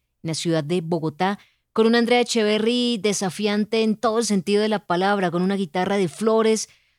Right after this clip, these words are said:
rodeados de un paisaje muy urbano, muy kitsch en su estética.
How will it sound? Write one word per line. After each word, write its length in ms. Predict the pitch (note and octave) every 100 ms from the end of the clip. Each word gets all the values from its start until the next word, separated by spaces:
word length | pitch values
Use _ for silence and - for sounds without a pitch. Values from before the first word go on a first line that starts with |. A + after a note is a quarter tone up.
| _
rodeados 440 | F#3+ F#3 F#3 G3
de 60 | G3
un 80 | F#3
paisaje 420 | G3 F#3+ G#3+ G3+
muy 280 | G#3 C4+ B3
urbano, 480 | G#3 F#3 G#3+ A3 G#3
muy 440 | F#3 G#3+ C#4 F#3+
kitsch 380 | - G3+ F#3+ -
en 120 | F#3
su 140 | D3+
estética. 720 | F3 - F3+ D3+ D3 D#3 D3